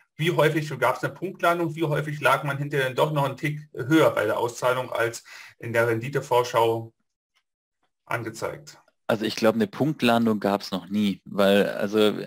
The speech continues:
Speaker 2: das wär sehr, sehr unwahrscheinlich, dass wir auf achtzehn Jahre ganz genau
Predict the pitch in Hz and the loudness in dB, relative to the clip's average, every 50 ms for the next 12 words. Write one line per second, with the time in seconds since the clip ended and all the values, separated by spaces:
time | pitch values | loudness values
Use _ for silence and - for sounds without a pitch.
0 | - - - _ _ - - - - 113 113 - - 113 117 113 113 110 101 - | -12 -16 -20 _ _ -20 -18 -6 -4 -4 -4 0 2 4 4 4 4 2 0 -4
1 | - 104 101 92 101 127 135 143 131 139 131 107 120 131 127 120 120 - - 113 | -10 -14 -8 -2 2 4 4 4 4 4 2 2 0 0 0 0 0 0 0 -2
2 | 117 113 - 104 101 98 104 101 98 98 - _ - 104 123 - - - - 131 | -2 -2 -4 -4 -2 -2 -2 -2 -4 -6 -8 _ -6 -4 -4 -4 -6 -8 -6 -4
3 | 127 120 107 107 110 113 110 117 117 110 - _ _ _ _ _ _ _ - - | -2 0 2 2 2 2 2 2 0 0 -2 _ _ _ _ _ _ _ -4 -2
4 | - 131 156 156 - - 147 135 123 120 120 123 127 127 | -2 -2 -4 -6 -4 -2 0 2 2 4 4 2 2 -2